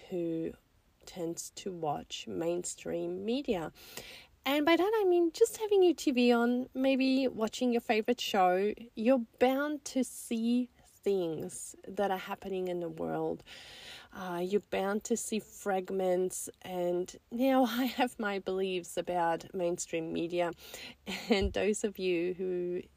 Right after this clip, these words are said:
know me know that I haven't actually turned my T V on and watched T V since, oh gosh, I think two thousand fourteen,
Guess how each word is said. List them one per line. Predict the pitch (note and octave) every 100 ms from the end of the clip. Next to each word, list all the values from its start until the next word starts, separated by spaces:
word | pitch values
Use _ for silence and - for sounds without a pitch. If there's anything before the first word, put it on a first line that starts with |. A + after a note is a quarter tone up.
| _
know | G3+ F#3 F3+
me | F#3+ F#3 E3+ E3+ - - - -
know | G#3 F3+ F#3+
that | F#3+ - -
I | F3 F3 F3+ F#3 F3
haven't | - F3+ F#3 F#3 -
actually | - - F#3+ F3 E3 _ _ _
turned | - G3 F#3+
my | F3 F3
T | - F3
V | E3+
on | E3+ D#3+
and | D#3+
watched | F3 F3 - -
T | G3
V | F3 F3 E3+ E3+ E3+
since, | - - F#3 E3 E3 E3+ D#3+ - - - -
oh | F#3 E3+ - -
gosh, | F3 D3+ - -
I | E3+
think | - F#3 F3+ -
two | - G3+
thousand | A3+ G3 F3+ -
fourteen, | - F3 F3+ - F#3 F#3 F#3+ A#3